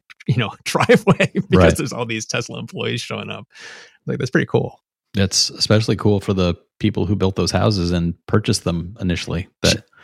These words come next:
Speaker 1: She, she said, she said that the, the sale prices of the houses have just jacked up
Speaker 2: Yeah.
Speaker 1: because there's been this huge influx because of that factory being built there.
Speaker 2: Makes sense. Transitioning now to the second half of our show, as usual, we'll talk about some films or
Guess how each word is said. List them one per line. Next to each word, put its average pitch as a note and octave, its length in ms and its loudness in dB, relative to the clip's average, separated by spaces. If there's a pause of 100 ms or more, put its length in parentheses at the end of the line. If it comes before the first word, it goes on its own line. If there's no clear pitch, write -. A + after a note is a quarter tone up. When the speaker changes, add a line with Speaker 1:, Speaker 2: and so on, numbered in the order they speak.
Speaker 1:
She, - 160 2
she - 20 6
said, - 280 2
she - 120 0
said A2 180 4
that - 140 0 (100)
the, G2+ 440 0 (300)
the A2 80 4
sale A2+ 260 4
prices F#2+ 400 -2
of F#2+ 80 -6
the - 80 -14
houses F#2 360 -6
have - 180 -14
just - 320 -8
jacked F2+ 420 -2
up - 320 -6
Speaker 2:
Yeah. F2 160 6
Speaker 1:
because F#2+ 300 -4
there's - 160 -8
been - 160 -8
this F2 160 -6
huge - 280 -2
influx F#2+ 540 -6
because F#2 580 0
of F2+ 180 -6
that - 200 -12
factory - 400 -6
being - 140 -18 (120)
built - 140 -16
there. - 180 -14 (200)
Speaker 2:
Makes F2 180 -4
sense. E2+ 300 -10 (340)
Transitioning D#3+ 640 4
now F2+ 240 4
to E2 100 -10
the G2+ 100 -2
second - 280 -2
half F#2 240 0
of F2 80 -2
our E2+ 100 0
show, G2+ 400 -2
as F#2+ 180 -2
usual, F#2 440 -2
we'll F2+ 100 -4
talk F2+ 300 -6
about E2+ 260 -2
some F2 320 -6
films G2 720 0
or G2 200 -2